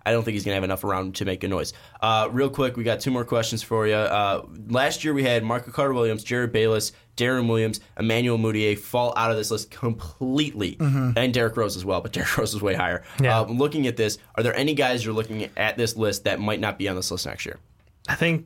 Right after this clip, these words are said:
Speaker 3: Collison is probably the, well, Parker because of age and injury,
Speaker 2: Mm-hmm.
Speaker 3: like, I could see him retiring. I think Collison is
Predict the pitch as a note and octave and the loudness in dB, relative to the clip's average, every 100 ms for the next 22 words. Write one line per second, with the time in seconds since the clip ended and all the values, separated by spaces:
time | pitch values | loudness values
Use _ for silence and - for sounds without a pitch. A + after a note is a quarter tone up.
0 | - - C3+ C3+ C3+ D3+ C#3 B2 - B2+ | -8 -2 0 0 0 0 0 -2 -2 0
1 | B2 B2+ A#2+ D3+ C#3+ C#3 A#2+ - F#3 - | 2 0 -2 -2 0 0 0 -2 -2 0
2 | F3+ D#3+ C#3 C3 C3 B2 B2 C3 A#2 A#2 | 0 0 -2 0 0 2 2 2 2 2
3 | A#2 A#2 B2+ A#2+ A2 C3+ C3+ C3 C#3+ - | 2 2 4 4 4 4 2 2 0 -2
4 | B2+ B2 A2+ A2+ G#2 G#2 G#2 G2+ - - | 0 0 0 0 0 0 -2 -6 -12 -20
5 | - - _ - C3+ C#3+ - D#3+ E3+ D#3+ | -20 -20 _ 0 0 0 0 0 0 2
6 | F3 E3 D#3+ - C3+ B2+ B2+ | 2 2 0 0 2 4 2